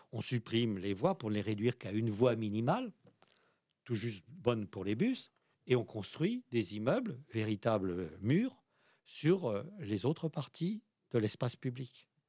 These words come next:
Et ainsi, la ville se densifie. On parle même à Rennes de véritables canyons urbains. Hmm. Ces rues qui sont entre deux murs qui s'élèvent,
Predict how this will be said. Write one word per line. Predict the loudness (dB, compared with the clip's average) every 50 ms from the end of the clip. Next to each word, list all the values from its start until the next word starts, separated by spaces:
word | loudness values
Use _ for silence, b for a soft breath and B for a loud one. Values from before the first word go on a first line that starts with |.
| _ _ _ _ _ _ _ _
Et | 2 4 4
ainsi, | 4 4 2 2 0 2 4
la | 4 4
ville | 4 4 2 2
se | 2 2
densifie. | 2 2 2 0 0 0 -2 -2 -2 -2 0 0 0 0 0
On | -2
parle | 0 2 2 4 4 2 2
même | 4 2 2 4
à | 2 2
Rennes | 4 4 2 4 2 2
de | 0 0
véritables | 0 -2 -6 -6 -6 -8 -10 -10 -10 -2
canyons | 0 0 2 2 2 2 0 -2 -6 -10 _ _ _ _ _ _ _ _ _
urbains. | 0 2 2 2 0 -2 -2 -4 -12 _ _ _ _ _ _ _ _ _
Hmm. | -10 -10 -10 _ b b b b b b b b b b b _ _ _
Ces | _ -6 -2 2
rues | 4 6 6 4 4 0 -6 -14 -12
qui | -10 -8 -8
sont | -4 2 4
entre | 4 6 6 4 2 0 0 0 0 0
deux | 2 2 2 2 2
murs | 4 2 2 2 2
qui | 0 -6 -12
s'élèvent, | -8 -8 -6 -2 2 2 0 0